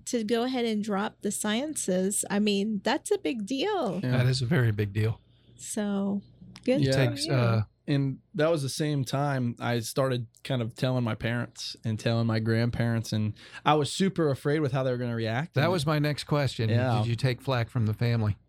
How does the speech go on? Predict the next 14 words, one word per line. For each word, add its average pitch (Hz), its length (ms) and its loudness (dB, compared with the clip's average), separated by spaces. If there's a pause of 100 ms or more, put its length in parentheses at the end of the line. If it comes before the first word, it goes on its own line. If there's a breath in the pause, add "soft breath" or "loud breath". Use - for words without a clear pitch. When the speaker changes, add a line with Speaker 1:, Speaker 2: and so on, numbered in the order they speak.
(240)
Speaker 2:
<sighs> - 300 -4
Not 185 220 4
as 254 120 0
much 208 220 0
as 175 60 -2
I 151 100 0
thought 127 300 -2
I 110 80 0
would. 120 240 -4 (280)
Um, 123 500 -2
there 196 100 2
was 202 120 2
definitely 208 300 -4
confusion, 160 640 -8